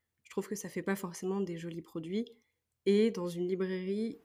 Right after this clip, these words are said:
ça se voit, en fait, par rapport à la qualité d'autres livres qui ont été imprimés par des vrais imprimeurs. Amazon fait un peu tâche là-dedans, et je sais qu'il y a une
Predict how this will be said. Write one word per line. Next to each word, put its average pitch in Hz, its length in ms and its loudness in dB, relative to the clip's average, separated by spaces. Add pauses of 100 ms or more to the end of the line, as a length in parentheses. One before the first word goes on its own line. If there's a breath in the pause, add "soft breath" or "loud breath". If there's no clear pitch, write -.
ça 185 180 -4
se 170 120 -8
voit, 165 360 -6
en 190 120 -8
fait, 165 340 -8
par 175 80 -6
rapport 175 220 -10
à 175 40 -6
la 165 100 -4
qualité 180 380 -4
d'autres 185 440 -4
livres 190 360 -8
qui - 80 -12
ont 175 40 -8
été 165 160 -12
imprimés 175 580 -6
par 165 100 -14
des 160 100 -10
vrais 165 220 -10
imprimeurs. 165 500 -12 (480)
Amazon 170 440 0
fait 160 200 -8
un 175 100 -8
peu 202 220 0
tâche 190 360 -6
là-dedans, 180 440 -2
et 196 100 0
je 165 80 -8
sais 185 180 -6
qu'il 175 220 -6
y 170 80 -4
a 170 40 -2
une 160 300 -4